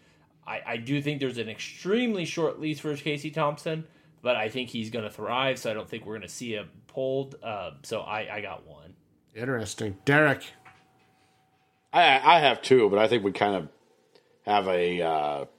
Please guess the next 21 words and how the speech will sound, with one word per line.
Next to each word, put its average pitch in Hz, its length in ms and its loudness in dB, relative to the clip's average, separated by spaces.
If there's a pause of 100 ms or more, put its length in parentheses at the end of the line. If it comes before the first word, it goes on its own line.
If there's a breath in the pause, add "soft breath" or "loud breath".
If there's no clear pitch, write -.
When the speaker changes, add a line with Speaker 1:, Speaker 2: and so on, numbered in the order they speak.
(680)
Speaker 3:
little 110 180 4
more 107 200 4
of 92 80 0
a 82 40 -4
blowout 104 420 6
than 92 80 -8
<laughs> - 20 -10
Tyler - 520 2
has, 95 280 0
maybe. 104 400 4 (400 soft breath)
And 143 120 8
it'll 151 140 8
be, 139 180 8
like, 131 160 6
maybe 123 180 8
a 113 60 8
last 107 280 6
couple 98 180 2
series, 90 420 2
we'll 87 80 0
see 85 380 0